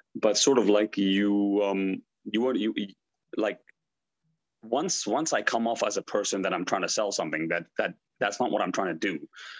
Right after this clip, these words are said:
But just, just to be credible, I'm just saying that, like, have a better presence.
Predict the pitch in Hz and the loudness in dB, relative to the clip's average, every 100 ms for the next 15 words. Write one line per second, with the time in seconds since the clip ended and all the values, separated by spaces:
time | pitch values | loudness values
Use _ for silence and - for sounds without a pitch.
0 | - - 110 95 165 - - 104 - 104 | -14 -2 -2 0 -2 -4 -4 -4 -2 -4
1 | 113 - 120 104 104 104 95 95 107 104 | -2 0 0 2 2 2 0 -2 0 0
2 | 101 90 85 87 85 - - - _ _ | 0 -2 -2 -4 -4 -10 -20 -20 _ _
3 | - 120 117 90 107 101 - 104 107 170 | -4 0 0 2 2 2 2 2 2 0
4 | - - | -2 -6